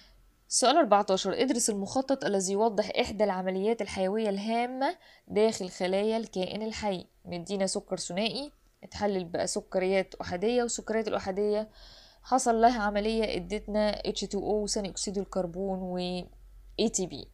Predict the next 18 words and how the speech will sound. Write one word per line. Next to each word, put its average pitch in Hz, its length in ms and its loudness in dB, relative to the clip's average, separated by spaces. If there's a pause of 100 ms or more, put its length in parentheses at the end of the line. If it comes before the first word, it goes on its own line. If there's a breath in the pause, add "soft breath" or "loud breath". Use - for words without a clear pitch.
إذن 180 180 -4
حصل 196 280 -6
عملية 165 440 -4
أكسدة. 233 400 0 (1400 loud breath)
طيب، 170 320 0
ما 233 160 4
العملية، 247 640 2
ما 294 520 0 (460)
أهمية 214 680 -2 (720 soft breath)
العملية؟ 180 440 -2
ما 196 80 -4
نستعجلش 202 460 -4
في 190 100 -4
قراية 190 180 -2
السؤال. - 520 -10
ما 214 360 0
أهمية 214 600 0 (540 soft breath)
العملية 208 800 0